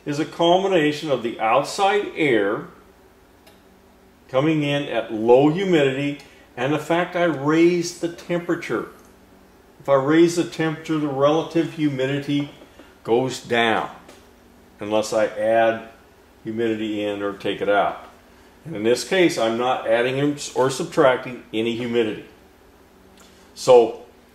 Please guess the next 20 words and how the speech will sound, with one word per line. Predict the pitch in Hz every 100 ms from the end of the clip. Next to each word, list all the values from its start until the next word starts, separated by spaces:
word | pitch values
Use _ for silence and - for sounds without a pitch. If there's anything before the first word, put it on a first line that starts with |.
| _ - _ _ _ _ _ _ _ _
we | - 131 127
end | 151 202 190
up | 185 180 -
with | 131 123 113 113 - - - - _ _ _ -
low | 113 127 175 233
humidity | 220 185 190 180 165
coming | - 160 147
out | 143 135
the | 127
ducts. | 104 143 110 80 - - - - _ - -
When | 117
it | 113
mixes | 123 131 190 202 240 220 180 - - _ -
into | 151 190
the | 185 175
structure, | - 202 196 - 131 120
it's | 113
gonna | 139
go | 127 127 147
back | 151 165 175 170